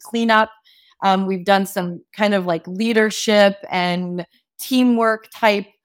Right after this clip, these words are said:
um, exercises here with different groups. Allstate came out here. So, but if people are interested in feeding and cleaning, they can contact me, and that's an, that's one way. If they're not able to come out to the ranch or,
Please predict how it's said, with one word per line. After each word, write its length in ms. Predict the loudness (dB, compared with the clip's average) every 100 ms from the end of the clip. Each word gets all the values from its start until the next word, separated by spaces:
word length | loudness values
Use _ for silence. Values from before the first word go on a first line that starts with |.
| _ _ -4
um, 400 | 0 0 -2 -4 -4
exercises 920 | -4 -4 -8 0 4 4 2 -4 -8
here 340 | -8 -4 -2
with 160 | -2 -4
different 360 | -6 -6 -8 -6
groups. 260 | -6 -4
Allstate 640 | 2 2 2 -4 -2 -2 -4
came 240 | -4 0
out 240 | 2 0 -2
here. 420 | -4 0 0 -2 -6 _ _ _
So, 160 | 0 2
but 220 | 2 2
if 140 | 0
people 280 | 0 -2 2
are 120 | 2
interested 360 | 2 -2 -4 -2
in 120 | -2
feeding 380 | -4 -4 -2 -2
and 140 | -4
cleaning, 540 | -2 0 2 0 -2 -6 _ _
they 220 | 2 2 2
can 320 | 0 0 -2
contact 680 | 0 2 2 0 -2 -2
me, 320 | -6 -4 -2 0
and 380 | 0 0 -2 0
that's 240 | 0 -2
an, 220 | -8 -6 -2
that's 220 | -2 -2
one 340 | -2 -2 0
way. 320 | -2 -4 -8 -16 _ _ _ 2
If 200 | 2 2
they're 160 | 2
not 240 | 4 4 4
able 300 | 2 0 -2
to 300 | -4 -6 -6
come 240 | -4 2
out 220 | 2 2 -4
to 100 | -6
the 140 | -6
ranch 540 | -2 0 0 -2 -4 -4
or, 480 | 0 2 4 2